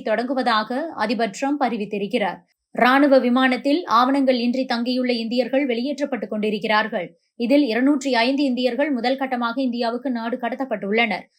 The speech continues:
அமெரிக்காவில் சட்டவிரோதமாக தங்கியுள்ள இந்தியர்களில் பெரும்பாலானோர் பஞ்சாப் மற்றும் குஜராத் மாநிலங்களை சேர்ந்தவர்கள்தான். ஆக, மத்திய பாதுகாப்புத்துறை வெளியிட்டுள்ள தகவலின்படி, கடந்த இரண்டாயிரத்தி இருபத்தி இரண்டாம் ஆண்டு வரை சுமார் ஏழு லட்சத்தி இருபதாயிரம் சட்டவிரோத இந்தியர்கள் அமெரிக்காவில் வசிக்கின்றனர்.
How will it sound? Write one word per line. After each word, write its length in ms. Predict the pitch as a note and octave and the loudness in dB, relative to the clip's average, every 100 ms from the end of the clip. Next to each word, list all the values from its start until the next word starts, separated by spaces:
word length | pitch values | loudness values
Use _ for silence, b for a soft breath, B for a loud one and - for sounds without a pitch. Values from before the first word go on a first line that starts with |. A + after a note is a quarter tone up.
| _ | _
அமெரிக்காவில் 760 | - A3 B3 C4 B3 A#3+ D4 D#4+ | -6 -2 0 0 0 2 0 0
சட்டவிரோதமாக 840 | A#3+ A3 C#4 C#4 B3+ B3 C4 D4 | -6 -2 2 2 2 0 -4 -4
தங்கியுள்ள 420 | C4 B3+ B3+ B3+ | -4 -2 -2 -2
இந்தியர்களில் 680 | A#3+ A3 C4 C4 B3+ D#4+ E4+ | -2 -4 -2 0 2 0 0
பெரும்பாலானோர் 680 | A#3 D4 D4+ B3 A#3+ B3+ C#4+ | 0 2 2 2 0 0 -2
பஞ்சாப் 340 | A#3 A#3+ C4+ | -2 0 0
மற்றும் 280 | B3 A#3 C4+ | 0 -2 -4
குஜராத் 300 | A3 B3+ C#4+ | -2 0 0
மாநிலங்களை 540 | C4+ B3 B3 A#3+ B3 B3 | 0 -2 -2 -2 -4 -4
சேர்ந்தவர்கள்தான். 800 | A#3 B3+ A3+ F#3+ F#3 A3 G#3+ - - _ _ | -4 -4 -4 -6 -4 -2 -2 -6 -10 _ _
ஆக, 360 | A3 B3 A#3+ C#4 | 0 2 0 0
மத்திய 420 | A3+ A#3 C#4+ C#4+ | -2 0 2 2
பாதுகாப்புத்துறை 680 | A3+ A#3+ C4 C4+ B3+ C4 B3+ | 4 2 2 0 2 2 2
வெளியிட்டுள்ள 500 | A#3 A#3 C4 C4 B3 | 0 -2 -2 -2 -2
தகவலின்படி, 800 | A#3+ G#3+ B3 B3 A#3+ A#3 B3 E4+ | -2 -2 -2 -4 -2 -2 -2 -2
கடந்த 260 | B3+ A3 G#3+ | -2 -2 -2
இரண்டாயிரத்தி 440 | A3 C4 D4 C#4+ | 2 2 2 -2
இருபத்தி 400 | A#3+ B3 C#4+ C#4 | -2 -2 -4 -4
இரண்டாம் 400 | A#3 A#3+ C4+ C4 | -2 0 0 0
ஆண்டு 200 | A#3+ A3 | -4 -4
வரை 180 | A3 C#4 | -2 -2
சுமார் 440 | E4 C4 B3+ C4 G3 | -4 -2 -2 -2 -2
ஏழு 240 | A3+ C#4+ | 2 2
லட்சத்தி 360 | C#4+ C4+ C4+ B3+ | 2 -2 -4 -4
இருபதாயிரம் 580 | A#3+ C4+ C4+ C4+ C4 B3+ | -4 -2 0 2 0 -4
சட்டவிரோத 600 | A#3+ A3 C#4 B3+ B3 A#3+ | -4 -4 -4 -2 -2 -4
இந்தியர்கள் 480 | G#3+ G#3+ A#3+ G#3+ D4 | -6 -4 -4 -2 -2
அமெரிக்காவில் 580 | A#3+ B3 B3+ A3+ A#3 B3+ | -2 -2 -4 -2 -2 -4
வசிக்கின்றனர். 680 | B3 G3+ G#3+ G#3 A3+ F3+ | -6 -6 -6 -6 -4 -6